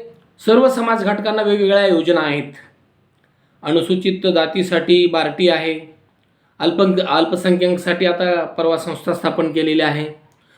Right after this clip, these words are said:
इतर मागासवर्गीयांसाठी, अ, सुद्धा <clears throat> त्या ठिकाणी महाज्योती आहे किंवा आरटी आहे.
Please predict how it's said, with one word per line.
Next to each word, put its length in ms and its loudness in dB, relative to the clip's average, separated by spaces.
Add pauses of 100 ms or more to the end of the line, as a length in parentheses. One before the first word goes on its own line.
(200)
इतर 280 0
मागासवर्गीयांसाठी, 1300 0 (400)
अ, 520 0
सुद्धा 500 -2 (400)
<clears throat> 760 -4
त्या 100 -2
ठिकाणी 680 -2 (640)
महाज्योती 540 0
आहे 280 -2 (1040)
किंवा 540 2 (140)
आरटी 400 0
आहे. 480 -2